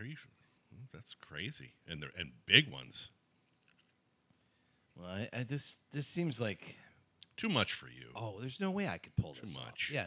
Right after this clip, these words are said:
Speaker 2: no, I, I accept my limitations.
Speaker 1: You have a very tender palate.
Speaker 2: Uh, you know, I really do. We have a
Speaker 1: Uh,
Speaker 2: pla-
Speaker 1: as, as a matter of fact, uh, and, and you're picky.
Speaker 2: Well, there is that.
Speaker 1: As a matter of fact, I was talking,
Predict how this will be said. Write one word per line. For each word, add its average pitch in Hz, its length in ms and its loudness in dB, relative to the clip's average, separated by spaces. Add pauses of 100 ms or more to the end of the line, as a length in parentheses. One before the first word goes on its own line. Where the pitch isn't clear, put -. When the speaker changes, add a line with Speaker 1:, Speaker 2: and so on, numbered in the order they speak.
Speaker 2:
no, 71 220 -12
I, 98 160 -6 (680)
I 117 120 2
accept 101 400 -2
my 85 160 -8
limitations. 78 840 -10 (160)
Speaker 1:
You 101 80 -8
have 95 100 0
a - 40 -
very 90 140 4
tender 80 380 -4
palate. 65 480 -10
Speaker 2:
Uh, 202 140 -6
you 220 100 -2
know, 233 120 2
I 220 80 2
really 208 340 0
do. 156 400 -2 (1700)
We 180 100 2
have 180 100 0
a 135 40 -4
Speaker 1:
Uh, 110 300 6
Speaker 2:
pla- 160 100 12
Speaker 1:
as, 151 220 8 (320)
as - 80 0
a - 20 -6
matter 175 180 12
of 147 80 8
fact, 135 400 8 (100)
uh, 110 40 -8 (160)
and, 120 180 -2
and 151 160 12
you're 127 100 12
picky. - 460 4 (320)
Speaker 2:
Well, 180 120 2
there 175 180 6
is 127 160 6
that. 107 160 2
Speaker 1:
As 117 120 10
a 147 40 8
matter 151 200 12
of 139 60 6
fact, 135 240 8
I 143 120 4
was 135 200 10
talking, 147 540 8